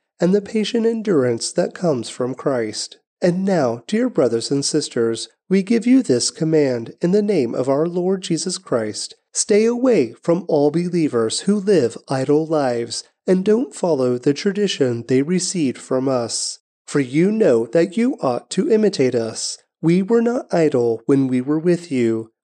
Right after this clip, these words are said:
We never accepted food from anyone without paying for it. We worked hard day and night, so we would not be a burden to any of you.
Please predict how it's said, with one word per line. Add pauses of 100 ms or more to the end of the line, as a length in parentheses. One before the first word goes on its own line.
We
never
accepted
food
from
anyone
without
paying
for
it. (120)
We
worked
hard (100)
day
and
night, (180)
so
we
would
not
be
a
burden
to
any
of
you.